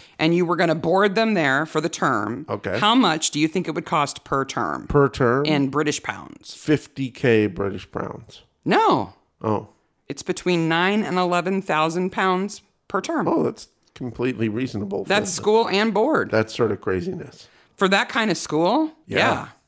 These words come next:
Speaker 1: That's, I mean, it's more than I would ever spend to spend, send a kid to high school. But wow, to live at that place?
Speaker 2: Yeah.
Speaker 1: I mean, I'm sure the dorms are modernized and you can rent it now for weddings and stuff. But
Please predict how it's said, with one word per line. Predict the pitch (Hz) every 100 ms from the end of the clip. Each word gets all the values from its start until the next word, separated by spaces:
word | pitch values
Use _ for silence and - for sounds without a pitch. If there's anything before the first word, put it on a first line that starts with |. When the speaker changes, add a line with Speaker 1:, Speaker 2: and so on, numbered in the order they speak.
| _ -
Speaker 1:
That's, | 208 - - - _
I | -
mean, | 180 143 -
it's | 139 -
more | 160 165
than | 143
I | 131 262
would | 175
ever | 127 123
spend | - 123 110
to |
spend, | - 135 123 -
send | 143 120
a |
kid | 117 120 117
to | 107 - _ _ _
high | 139 139
school. | - 123 120 135 196 -
But | 147 165 -
wow, | 160 180 175 151 127 120
to | - 160
live | 151 170 208 220
at | - 135
that | 143 175
place? | - 196 262 277 - - _ _ _
Speaker 2:
Yeah. | 107 -
Speaker 1:
I | 180
mean, | 185
I'm | 160 156
sure | -
the | 143 139
dorms | 120 120 120
are | 120
modernized | 113 110 113 113 101 117 139
and | 156
you | 160
can | 143 131
rent | 127 127
it | 117
now | 110 110 113
for | 117
weddings | 110 110 113 117 117
and | 110
stuff. | - - -
But | -